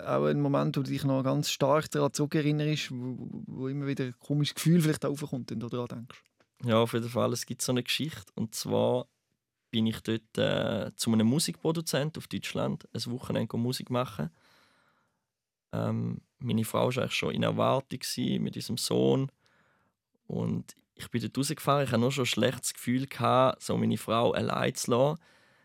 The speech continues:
Speaker 2: Das Lustige ist, man hat so plötzlich, wenn man weiss, dass man Vater wird, so plötzlich so das Verantwortungsgefühl. Und ich bin auf dieser Autobahn gefahren und habe schon gedacht, ah, ich weiss nicht, ob das so eine gute Sache ist. Ich habe immer Angst gehabt. Ich habe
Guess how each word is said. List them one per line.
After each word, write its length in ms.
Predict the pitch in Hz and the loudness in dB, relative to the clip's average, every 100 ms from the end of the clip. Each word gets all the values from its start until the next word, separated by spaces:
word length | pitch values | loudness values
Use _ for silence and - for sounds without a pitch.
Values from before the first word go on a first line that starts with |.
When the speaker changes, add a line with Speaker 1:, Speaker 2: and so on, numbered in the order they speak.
| _ _ _ | _ _ _
Speaker 2:
Das 160 | - - | -10 -2
Lustige 360 | 135 160 117 120 | -2 -2 -4 -4
ist, 120 | 123 | 0
man 160 | 117 | 0
hat 200 | 120 120 | 0 -2
so 220 | - 117 113 | 0 0 0
plötzlich, 420 | 120 120 - 143 | -2 -2 -2 0
wenn 80 | 120 | 2
man 180 | 113 | 4
weiss, 260 | 110 110 131 | 6 4 2
dass 120 | 120 | -2
man 80 | 120 | -4
Vater 360 | - 120 - 123 | -2 -2 -2 -2
wird, 180 | 117 - | -2 -2
so 120 | - | -4
plötzlich 340 | 120 - - | -4 -4 -8
so 140 | - 117 | -6 -2
das 300 | 104 117 - - _ - | -2 -2 -8 -18 _ -14
Verantwortungsgefühl. 1500 | - - 117 - 131 143 - - - - - 147 165 202 - _ _ _ _ _ _ _ _ _ _ _ _ - | -8 -2 -2 0 0 0 -4 -10 -10 -8 -2 0 0 -2 -6 _ _ _ _ _ _ _ _ _ _ _ _ -4
Und 360 | 110 107 - | 0 0 -2
ich 160 | - - | -6 -6
bin 140 | 113 | -6
auf 80 | 117 | -2
dieser 280 | 110 - 120 | -2 -2 0
Autobahn 460 | 123 131 127 120 | 0 -2 -2 -2
gefahren 720 | 117 - - 117 135 135 131 - | -4 -2 0 2 0 0 0 -2
und 240 | - 117 | -4 -4
habe 160 | 65 62 | -2 -2
schon 160 | - - | -4 -4
gedacht, 380 | - - - - | -4 -6 -8 -8
ah, 400 | 69 - 139 - | -6 -6 -8 -12
ich 200 | 127 - | -14 -12
weiss 160 | - - | -8 -6
nicht, 140 | - | -6
ob 100 | - | -8
das 160 | - - | -6 -4
so 80 | - | -4
eine 100 | - | -4
gute 340 | - 58 - | -2 -4 -4
Sache 340 | - - - - | -4 -2 -4 -6
ist. 100 | - | -6
Ich 80 | |
habe 120 | - - | -4 0
immer 280 | 120 78 | 0 2
Angst 320 | 58 120 127 - | 0 0 -2 -4
gehabt. 200 | 127 - | -6 -8
Ich 160 | |
habe 40 | - | -10